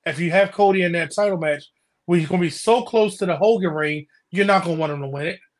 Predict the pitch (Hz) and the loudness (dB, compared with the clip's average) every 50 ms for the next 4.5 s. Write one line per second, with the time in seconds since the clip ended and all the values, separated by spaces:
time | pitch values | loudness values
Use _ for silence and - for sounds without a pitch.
0 | _ _ _ _ 190 185 185 185 196 190 190 196 175 160 160 170 165 165 156 151 | _ _ _ _ 2 2 4 4 2 2 2 2 2 2 2 0 0 0 -2 -4
1 | - _ _ - 175 185 190 196 185 196 190 170 165 165 143 131 - _ _ _ | -10 _ _ -8 -6 -4 -2 0 2 2 2 2 0 -2 -4 -6 -8 _ _ _
2 | _ _ _ - 147 143 160 170 175 175 170 175 170 160 151 160 175 180 180 - | _ _ _ -12 -8 -6 -6 -6 -6 -4 -2 0 0 0 -2 -4 -8 -10 -12 -16
3 | - - 160 147 135 165 151 143 165 151 143 160 151 147 - 151 143 175 185 185 | -16 -14 -14 -10 -8 -8 -6 -6 -8 -8 -10 -12 -14 -10 -10 -6 -2 -2 -2 -2
4 | 175 151 139 135 139 135 139 143 151 | -2 -6 -8 -8 -8 -10 -10 -10 -12